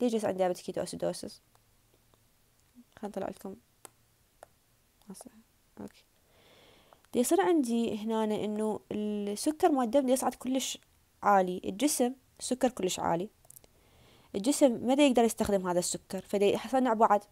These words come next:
عرفنا شلون، دي يزود بعد في السكر، يضل يصعد، يصعد، يصعد، ما عندي انسولين على مود يدخل الخلايا، فالخلايا شو تقوم؟ تقوم تهضم الدهون، الفات تقوم تستعمله كمصدر، تسوي لايبوليسيس. طبعًا هذا اللايبوليسيس ما يقدر يستمر إلى الأبد، لأن هو أصلًا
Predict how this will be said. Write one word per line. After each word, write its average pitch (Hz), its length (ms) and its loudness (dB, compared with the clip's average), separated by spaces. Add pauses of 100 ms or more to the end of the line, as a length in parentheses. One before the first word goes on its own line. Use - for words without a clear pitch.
(180)
عرفنا 185 320 0
شلون، 185 340 -6
دي 208 80 4
يزود 214 360 6
بعد 196 220 6
في 196 60 -6
السكر، 208 260 -4
يضل 196 140 0
يصعد، 208 280 0
يصعد، 175 240 -4
يصعد، 190 280 -2 (460)
ما 240 120 4
عندي 247 180 6
انسولين 226 320 4
على 190 160 2
مود 190 120 0
يدخل 190 320 2
الخلايا، 185 580 0
فالخلايا 247 360 2
شو 262 120 -4
تقوم؟ 247 260 -4
تقوم 233 180 0
تهضم 302 420 0 (120)
الدهون، 175 400 -4 (800)
الفات 220 400 4
تقوم 220 220 0
تستعمله 240 460 0
كمصدر، 220 420 0
تسوي - 360 0
لايبوليسيس. 185 720 2 (1300)
طبعًا 254 160 6
هذا 294 140 8
اللايبوليسيس 285 340 6
ما 302 60 4
يقدر 269 120 6
يستمر 208 360 2
إلى 196 100 8
الأبد، 175 360 4
لأن 196 100 -2
هو 233 140 -2
أصلًا 233 340 -2